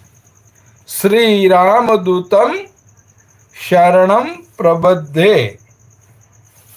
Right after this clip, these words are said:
મન વસ્તુ પર સ્થિર થઈ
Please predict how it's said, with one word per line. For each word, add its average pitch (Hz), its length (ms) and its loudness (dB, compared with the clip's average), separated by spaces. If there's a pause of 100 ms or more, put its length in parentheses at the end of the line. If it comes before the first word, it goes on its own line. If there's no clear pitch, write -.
(140)
મન 226 840 0 (720)
વસ્તુ 185 720 -2
પર 269 540 0 (520)
સ્થિર 240 400 -2
થઈ 226 680 -2